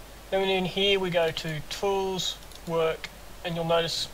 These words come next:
got a couple of B G L files. If we view these as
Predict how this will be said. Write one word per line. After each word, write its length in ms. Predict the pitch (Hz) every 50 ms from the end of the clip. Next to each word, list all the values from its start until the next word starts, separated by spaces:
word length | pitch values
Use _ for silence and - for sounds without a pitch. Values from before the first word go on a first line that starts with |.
| - - - - - -
got 140 | - 185 180
a 40 | 180
couple 280 | 175 - 170 - - -
of 80 | 160
B 120 | - 160 151
G 160 | 143 147 151
L 100 | 147 143
files. 440 | - - - 160 165 - - - - - - - - - - - - - - - - - - - - - -
If 260 | 208 170 147 - -
we 300 | 170 165 156 151 151 147 139 - - - - - - - - - - - - - - - - - - - - - - - -
view 200 | 170 170 180 175
these 340 | 170 165 165 156 147 147 - -
as 760 | 185 160 151 147 147 143 143 143 143 143 139 - - - -